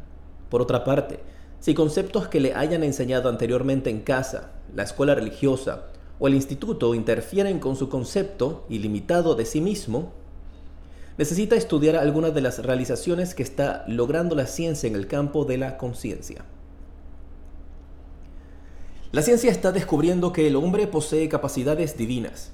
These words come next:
Está trabajando en el laboratorio con esas capacidades.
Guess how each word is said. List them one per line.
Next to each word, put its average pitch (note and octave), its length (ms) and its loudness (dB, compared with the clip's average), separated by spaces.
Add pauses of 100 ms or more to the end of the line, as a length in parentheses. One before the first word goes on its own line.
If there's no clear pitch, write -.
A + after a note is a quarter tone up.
(680)
Está D#3+ 460 0
trabajando E3+ 560 2
en C3 100 2
el B2 60 2
laboratorio B2 560 2
con C3 160 0
esas C#3 240 -4
capacidades. - 760 -4